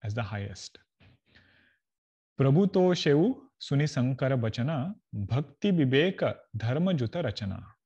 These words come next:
Lord Shiva's words, they were adorned with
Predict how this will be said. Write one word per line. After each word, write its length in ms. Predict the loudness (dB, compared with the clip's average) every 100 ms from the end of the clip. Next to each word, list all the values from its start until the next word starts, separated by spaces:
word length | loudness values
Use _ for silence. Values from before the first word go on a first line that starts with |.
| _ _ _ _ _ _ _
Lord 260 | -6 -2 -2
Shiva's 420 | -2 -2 -2 -2
words, 540 | -2 0 -2 -4 -10 -18 _ _ _ _
they 100 | -6
were 200 | -4 -4 -4
adorned 480 | -2 0 0 0
with 260 | 0 -2 -6